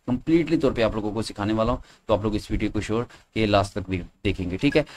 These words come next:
अब आप लोगों ने same यही चीज़ यूज़ करनी है। आप लोगों ने क्या काम करना है कि यहाँ पे ना आप लोगों ने, अ, एक file बना लेनी है, ठीक है। यहाँ पे आप लोगों ने सॉफ्टवेयर्स का name लिख देना है, keyword भी लिख देने हैं यहाँ पे, ठीक है। उसके बाद operating system, ये किस operating system के लिए,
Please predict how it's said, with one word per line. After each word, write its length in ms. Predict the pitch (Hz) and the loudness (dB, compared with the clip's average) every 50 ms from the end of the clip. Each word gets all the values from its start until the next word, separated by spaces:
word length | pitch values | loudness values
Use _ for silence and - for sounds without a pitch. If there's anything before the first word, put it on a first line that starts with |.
| - - - | -18 -2 0
अब 140 | - 135 139 | 4 6 8
आप 120 | 147 147 147 | 8 8 6
लोगों 160 | 160 151 160 | 6 4 6
ने 120 | 165 160 | 6 4
same 380 | 160 - - - 127 147 165 160 | 4 2 2 2 4 6 6 6
यही 320 | 123 110 110 123 160 170 | 4 4 4 4 2 2
चीज़ 300 | 147 - 143 135 123 113 | 4 4 4 4 4 2
यूज़ 220 | 107 107 107 107 - | 0 0 0 0 0
करनी 320 | 120 107 104 110 110 110 | 0 0 2 2 0 0
है। 80 | 117 110 | 0 0
आप 240 | - 98 113 123 | 0 -2 0 0
लोगों 120 | 147 156 170 | 0 0 0
ने 100 | 175 160 | 0 0
क्या 180 | - 127 113 | 2 2 2
काम 200 | 104 113 107 107 | 2 2 0 0
करना 220 | 104 107 101 104 110 | 0 -2 -2 0 0
है 60 | 110 107 - - - - - _ - | -2 -2 -4 -10 -20 -20 -12 _ 0
कि 180 | 135 120 98 - - | 0 0 0 0 -2
यहाँ 240 | 117 113 113 139 156 | 0 2 4 4 4
पे 140 | 147 147 131 | 6 4 4
ना 200 | 117 120 117 120 - - - _ _ - | 4 2 0 0 -2 -8 -20 _ _ 2
आप 200 | 110 113 110 113 | 4 4 4 4
लोगों 200 | 117 113 113 117 | 2 0 0 2
ने, 280 | 117 113 117 113 - - - | 2 2 2 0 0 0 0
अ, 60 | - 110 | 0 2
एक 220 | 107 98 - - | 2 2 0 -2
file 300 | - - - 101 107 110 | -4 -2 0 2 2 2
बना 200 | 110 120 113 107 | 0 0 0 0
लेनी 280 | 107 107 110 113 117 120 | 0 0 0 -2 -2 -2
है, 60 | 117 | -4
ठीक 180 | - 123 113 | -4 -4 -2
है। 60 | 123 120 | -2 0
यहाँ 180 | 117 113 113 | 0 0 2
पे 60 | 113 | 2
आप 100 | 117 107 | 2 2
लोगों 120 | 113 110 113 | 0 0 -4
ने 60 | 117 | -4
सॉफ्टवेयर्स 440 | - - 104 104 104 - 113 107 - | -2 0 0 0 0 -2 -6 -6 -2
का 100 | - 113 | -2 0
name 200 | 104 110 117 120 | 0 2 2 0
लिख 100 | 120 - - | 0 -2 -2
देना 180 | 123 120 127 135 | -2 -2 0 -2
है, 60 | 139 | -2
keyword 360 | - - 113 107 110 123 117 | -2 -2 -2 0 0 0 0
भी 140 | 117 123 123 | 0 -2 -2
लिख 180 | 117 117 104 - | -2 -2 -2 -2
देने 200 | 123 120 123 123 | -2 0 0 0
हैं 60 | 123 | 0
यहाँ 240 | 123 117 113 113 117 | -2 0 -2 -2 -2
पे, 100 | - 120 | -2 -4
ठीक 220 | - 123 113 - | -4 -4 -2 0
है। 100 | 131 123 - - - - _ - | 0 0 -2 -6 -20 -16 _ -10
उसके 200 | 127 - - 135 | -6 -2 2 4
बाद 180 | 131 135 135 | 4 4 4
operating 400 | 127 110 113 110 104 - 107 98 | 2 0 0 0 0 0 -2 -4
system, 320 | - 101 92 - - 98 87 - - - _ - | -4 -6 -6 -4 -4 -6 -6 -6 -12 -16 _ 0
ये 160 | - 135 143 143 | 4 4 4 4
किस 280 | - - 151 151 - | 4 2 0 2 2
operating 400 | 107 127 - 117 110 120 113 104 | 0 0 0 0 -2 0 -2 -4
system 300 | - 107 98 - 110 101 | -4 -4 -4 -4 -4 -4
के 80 | 98 104 | -4 -4
लिए, 280 | 101 107 107 107 101 | -2 0 0 0 0